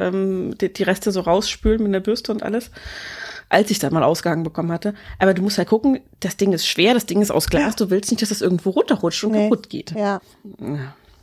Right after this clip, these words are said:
Speaker 2: Es war also ein mittlerer Akt, wolltest du sagen.
Speaker 1: Es war, es war ein mittlerer Akt und es war an einem Tag, äh,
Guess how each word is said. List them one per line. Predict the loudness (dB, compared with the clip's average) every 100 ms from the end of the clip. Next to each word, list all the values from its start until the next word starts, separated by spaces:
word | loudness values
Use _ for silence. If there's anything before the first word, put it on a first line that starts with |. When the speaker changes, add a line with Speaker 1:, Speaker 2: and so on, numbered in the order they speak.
| 0 0 0
Speaker 2:
Es | -4 0
war | 2
also | 2 2
ein | 2
mittlerer | 0 0 0 0 0
Akt, | -4 -6 -20 _
wolltest | -4 -4 -8 -12
du | -10
sagen. | -8 -10 -2
Speaker 1:
Es | 2 2 4
war, | 4 4
es | 2
war | 2
ein | 2
mittlerer | 0 2 2
Akt | 2 2
und |
es | 0 2
war | 2
an | 2
einem | 0
Tag, | 2 4 4 0
äh, | -14 -12 -12 -8